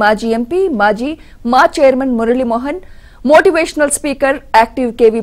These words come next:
ప్రదీప్ హాజరయ్యారు. ఈ సందర్భంగా రియల్ విజన్ హోమ్స్ ప్రైవేట్ లిమిటెడ్ చైర్మన్ శ్రీనివాస్ నాయక్, మేనేజింగ్ డైరెక్టర్ శ్రీమతి సునీత మాట్లాడుతూ, వరంగల్ హైవేలోని అత్యంత ప్రాచుర్యం పొందిన యాదాద్రి దేవాలయ సమీపంలో అన్ని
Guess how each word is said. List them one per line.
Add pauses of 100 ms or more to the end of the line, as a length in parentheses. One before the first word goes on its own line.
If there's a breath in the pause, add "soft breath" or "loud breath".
ప్రదీప్
హాజరయ్యారు. (380 soft breath)
ఈ
సందర్భంగా (120)
రియల్ (240)
విజన్
హోమ్స్ (140)
ప్రైవేట్
లిమిటెడ్ (120)
చైర్మన్
శ్రీనివాస్
నాయక్, (360 soft breath)
మేనేజింగ్
డైరెక్టర్
శ్రీమతి
సునీత (160)
మాట్లాడుతూ, (480 soft breath)
వరంగల్
హైవేలోని (120)
అత్యంత
ప్రాచుర్యం
పొందిన
యాదాద్రి (100)
దేవాలయ
సమీపంలో (480 soft breath)
అన్ని